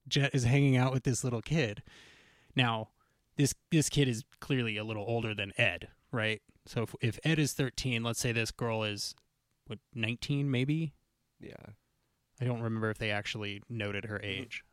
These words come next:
Speaker 2: We'd have to,
Speaker 1: But
Speaker 2: we'd have to go do some, like, crazy research because you could
Speaker 1: No.
Speaker 2: kinda figure it out because he, in the photograph, Jet is standing with her dad and she's in the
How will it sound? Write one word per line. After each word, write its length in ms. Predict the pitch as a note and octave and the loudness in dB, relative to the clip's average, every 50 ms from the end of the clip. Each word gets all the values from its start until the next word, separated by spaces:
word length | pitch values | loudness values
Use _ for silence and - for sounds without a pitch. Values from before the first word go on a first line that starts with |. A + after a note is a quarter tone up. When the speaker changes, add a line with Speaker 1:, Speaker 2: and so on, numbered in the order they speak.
| _ _ | _ _
Speaker 2:
We'd 180 | - C#3+ C#3+ C#3 | 0 2 2 2
have 120 | D3 C#3+ | 2 0
to, 220 | - D#3 C3+ B2 A#2 | 0 2 4 4 4
Speaker 1:
But 80 | G2+ G2 | 4 2
Speaker 2:
we'd 80 | B2 A#2+ | 2 2
have 140 | B2+ - - | 2 0 0
to 80 | A#2+ | -2
go 260 | G2+ - A#2 A#2 A2+ | 0 4 4 6 6
do 200 | G#2+ - A2+ A2+ | 6 4 2 0
some, 280 | G#2 - - A2 G2 F#2+ | 0 0 -2 -2 0 0
like, 320 | F#2+ F2+ E2+ - - - - _ - - - - - - - - - | -2 -2 -4 -6 -10 -16 -20 _ -20 -20 -20 -20 -20 -20 -20 -20 -8
crazy 380 | - - A2+ A2 F#2+ F#2 F#2+ | -4 -2 -2 0 -2 -2 -4
research 540 | F#2 F#2 G#2 G#2+ G#2 - G#2 G2 F2 - - | -4 -4 -4 -4 -4 -6 -6 -6 -8 -8 -10
because 560 | - F#2+ - - F#2+ F2+ F2 E2 D#2 - - - | -10 -10 -6 -6 -4 -4 -4 -6 -8 -12 -10 -8
you 120 | G2+ A2 | -8 -6
could 200 | - - F2+ - | -6 -6 -4 0
Speaker 1:
No. 80 | B2 A2+ | 0 2
Speaker 2:
kinda 220 | A#2 C3 C#3+ C#3 A#2+ | 2 2 2 0 -2
figure 400 | - - C3 A2+ A2 G#2+ G2 G2 | -2 -2 -2 0 0 -2 -2 0
it 60 | G#2 | 0
out 320 | A#2+ A2+ G2 E2+ - E2+ | 0 0 -2 -2 -4 -8
because 420 | F#2+ G#2 - G#2+ G2+ F2+ - - - _ _ _ | -10 -6 -4 -4 -6 -6 -8 -14 -16 _ _ _
he, 300 | A2+ A2+ A2 B2 C3+ - | -18 -12 -8 -6 -4 -2
in 100 | B2 B2 A2+ | -2 -2 -2
the 60 | G2+ | -4
photograph, 760 | - - B2+ C3+ C#3+ C#3 - G#2+ G2+ F#2 F#2 F#2 G2+ - - _ _ _ _ _ _ _ _ _ G2 | 0 4 4 6 6 6 4 4 2 2 2 0 -2 -6 -10 _ _ _ _ _ _ _ _ _ -2
Jet 340 | - A#2 A2+ A2 G#2+ - - _ _ _ _ _ _ _ - | 2 4 4 4 2 0 -4 _ _ _ _ _ _ _ -4
is 340 | G2 G2 F#2+ F#2 F#2 F2+ - | -2 -2 -2 -2 -4 -6 -8
standing 540 | - - - A#2+ A2+ A2+ G#2+ G#2 G2+ F#2 F#2+ | -10 -6 -2 0 0 0 0 0 0 0 2
with 420 | G2+ G#2 G#2 - - - - - - - | 2 2 0 -2 -6 -12 -20 -20 -18 -6
her 180 | - A2+ G2+ F#2+ | -4 -2 -2 -2
dad 440 | F2 F#2+ A2 A2+ G#2 F#2+ F#2 F#2 E2+ | -2 -2 0 0 0 0 -2 -4 -4
and 220 | - - F#2+ F2+ | -4 -6 -6 -4
she's 360 | - - - A#2 A2 A2 F#2+ G#2 | -6 -4 -4 -2 -2 -2 -2 -2
in 120 | F#2+ F2+ | -2 -4
the 80 | E2+ | -4